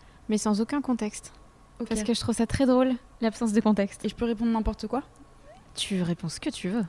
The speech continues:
Speaker 2: OK.
Speaker 1: Bon, bah, celle-là, on en a vaguement parlé. Euh, comment est-ce qu'on touche des états d'euphorie ou cette chose que l'on a inventée qui s'appelle l'absolu sans paradis artificiel ?
Speaker 2: Bah, je cherche encore.
Speaker 1: Comment chatouille-t-on bien ?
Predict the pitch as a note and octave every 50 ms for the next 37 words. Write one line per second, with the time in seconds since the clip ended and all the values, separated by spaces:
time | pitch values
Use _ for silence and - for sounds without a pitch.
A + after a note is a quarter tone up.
0 | - - - A3+ - - - - - - - - - - - - - - - -
1 | - - - - - F#3 F3+ F#3 F#3 F#3 F#3+ A#3+ C4 A#3+ G#3 F#3 F3+ F3 F3 F3+
2 | F#3 G3+ A3 B3 B3 - - - G#3 G3 F#3+ F#3 F#3+ B3 - - - - - F4
3 | E4 - F#3 F#3 F#3 F#3 F3+ F#3 F#3+ - A3 A#3 A#3+ A#3 - - G3+ - - B3
4 | A3+ - - F#3+ F#3+ G3 - G#3 G3+ F#3+ A#3 A3+ - - A#3 G#3+ G#3 A3+ A#3+ B3+
5 | - - - G#3+ G3 - G3+ - - - A#3 A3+ A3 - - G3 F#3 F#3 F#3 F#3
6 | F3+ F3+ F3+ F3+ F3 G3 G3+ G3 G3 G3 - A3+ G#3+ - G#3+ - G3 F#3 - F3+
7 | F#3 G#3 A3 - - - A3 G3 F#3 G3+ G#3+ - - G#3+ G3+ G3 G3 F#3 F#3 F3+
8 | F#3 F3+ F3+ E3 - - F3 - E3 - - D#3 D3+ - G3 - - - - -
9 | - - - - - - - - - - - - - - - - - - - G#3+
10 | G3 F#3+ F#3+ F3+ - G#3 F#3+ - G3 F#3+ - - - - - - - - - -
11 | - - - - - - - - - - - - - - - - - - - -
12 | - - - - - G#3+ A3+ B3 A#3+ B3+ A#3 G3+ A3 G#3+ - G#3 G3+ G3 F#3+ F#3+